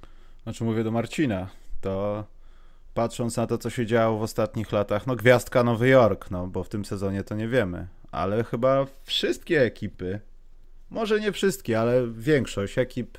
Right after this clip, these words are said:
z małych rynków, z dużych rynków, wszystko jedno, które były do dupy, przestały być do dupy.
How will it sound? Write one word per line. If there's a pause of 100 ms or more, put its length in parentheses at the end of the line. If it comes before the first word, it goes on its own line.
(760)
z
małych
rynków,
z
dużych
rynków,
wszystko
jedno,
które
były
do
dupy, (520)
przestały
być
do
dupy.